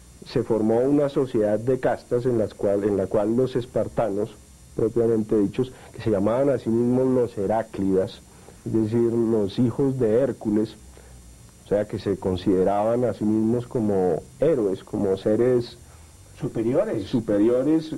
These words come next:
Speaker 1: como semidioses,
Speaker 2: Jamás
Speaker 1: verdaderos
Speaker 2: azules y
Speaker 1: semidioses.
Speaker 2: rubios, lo mismo que los germanos,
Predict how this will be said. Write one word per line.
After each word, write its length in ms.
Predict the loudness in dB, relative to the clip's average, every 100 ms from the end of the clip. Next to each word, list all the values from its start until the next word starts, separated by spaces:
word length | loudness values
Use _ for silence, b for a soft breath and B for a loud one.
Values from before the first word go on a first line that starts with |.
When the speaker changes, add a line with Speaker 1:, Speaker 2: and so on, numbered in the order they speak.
| -8
Speaker 1:
como 260 | -6 -4 -4
semidioses, 800 | -2 2 2 4 2 0 -4 -2
Speaker 2:
Jamás 240 | 0 2
Speaker 1:
verdaderos 380 | 2 2 2 2
Speaker 2:
azules 380 | 2 2 2 2
y 40 |
Speaker 1:
semidioses. 400 | 2 2 2 2
Speaker 2:
rubios, 480 | 2 2 0 0 -6 -8
lo 80 |
mismo 360 | 0 2 2 0
que 220 | -2 -6 -8 B B B B -4
los 200 | -4 -2
germanos, 540 | -2 0 0 -2 -4